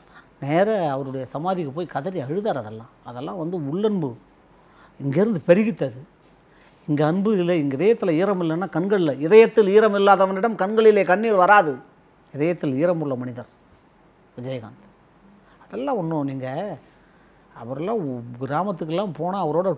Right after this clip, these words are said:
டூர்லாம் போயிருக்கேன் உட்காந்துட்டு. சிம்பிளா இருப்பாரு. என்ன சா-, அவரோட உட்காந்து பக்கத்துல சாப்பிடலாம், போலாம், வரலாம். ஈக்குவல் ட்ரீட்மெண்ட்டு.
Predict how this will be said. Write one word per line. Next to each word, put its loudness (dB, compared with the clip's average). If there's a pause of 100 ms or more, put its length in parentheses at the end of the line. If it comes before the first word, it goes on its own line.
டூர்லாம் -2
போயிருக்கேன் -4
உட்காந்துட்டு. -6 (500)
சிம்பிளா -8
இருப்பாரு. -8
என்ன -8
சா-, -6
அவரோட 2
உட்காந்து 2
பக்கத்துல -4
சாப்பிடலாம், -6
போலாம், -6
வரலாம். -12 (840)
ஈக்குவல் 2
ட்ரீட்மெண்ட்டு. -2